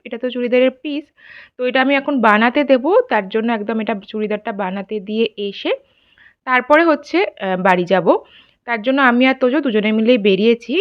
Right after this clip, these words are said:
কালকে যে পরিমাণ গরমটা ছিল সন্ধেবেলায়, আজকে সেই পরিমাণ গরমটা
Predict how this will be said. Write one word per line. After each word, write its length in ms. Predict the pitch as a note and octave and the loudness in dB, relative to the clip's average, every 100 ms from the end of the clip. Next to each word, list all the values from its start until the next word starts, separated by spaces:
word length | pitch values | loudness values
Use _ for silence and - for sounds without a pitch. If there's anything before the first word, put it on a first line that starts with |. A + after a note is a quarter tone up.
| G#4 - | -6 -8
কালকে 360 | G3 G3 G3 D#4 | -6 -6 -6 -6
যে 200 | A#3 C4+ | -4 -4
পরিমাণ 440 | C4+ C4 C4+ C4+ D#4 | -2 -2 0 0 -2
গরমটা 400 | B3 A3 A3 A3+ C4+ | -2 0 0 -2 -6
ছিল 240 | - A3 B3+ D#4+ - - - _ | -8 -4 -2 -2 -4 -20 -20 _
সন্ধেবেলায়, 720 | C4 C4 B3 D4+ C4 B3 F4+ - | 0 2 2 4 4 4 2 -2
আজকে 420 | G#3+ G#3+ _ D4+ E4+ | -4 -6 _ -10 -8
সেই 200 | D#4+ B3 | -4 -6
পরিমাণ 360 | B3 C4 C4 C#4 | -2 -4 -2 -4
গরমটা 380 | B3+ A#3 A#3 | -2 0 0